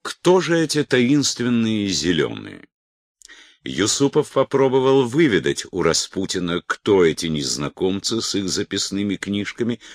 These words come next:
которых он видел в его кабинете. Хитро улыбаясь, показывает Юсупов, Распутин ответил: "Это наши друзья, их много, а главные в Швеции, их зовут Зелёными".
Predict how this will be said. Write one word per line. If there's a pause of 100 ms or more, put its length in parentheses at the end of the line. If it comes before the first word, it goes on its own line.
(140)
которых
он
видел
в
его
кабинете. (640)
Хитро
улыбаясь,
показывает
Юсупов, (280)
Распутин
ответил:
"Это
наши
друзья,
их
много, (340)
а
главные
в
Швеции, (240)
их
зовут
Зелёными".